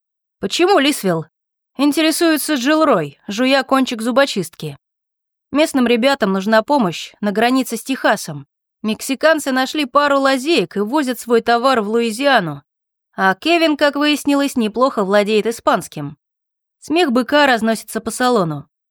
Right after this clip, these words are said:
«Идите оба нахрен! Лучше бы я подрочил в тот вечер». Я с улыбкой покидаю «Шевроле Орландо». Одна проблема на сегодня решена.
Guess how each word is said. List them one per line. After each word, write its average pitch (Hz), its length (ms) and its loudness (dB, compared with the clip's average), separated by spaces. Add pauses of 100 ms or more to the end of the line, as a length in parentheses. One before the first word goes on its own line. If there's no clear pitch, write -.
(160)
«Идите 311 380 0
оба 339 220 4
нахрен! 190 640 0 (400)
Лучше 240 280 -2
бы 220 120 2
я 233 160 2
подрочил 220 480 0
в - 80 -14
тот - 180 -8
вечер». 165 420 -4 (640)
Я 277 200 0
с - 100 -6
улыбкой 294 360 -2
покидаю 247 480 0
«Шевроле 214 500 2
Орландо». 190 580 -2 (360)
Одна 208 320 0
проблема 277 420 2
на 240 80 -2
сегодня 208 400 0
решена. 175 520 -6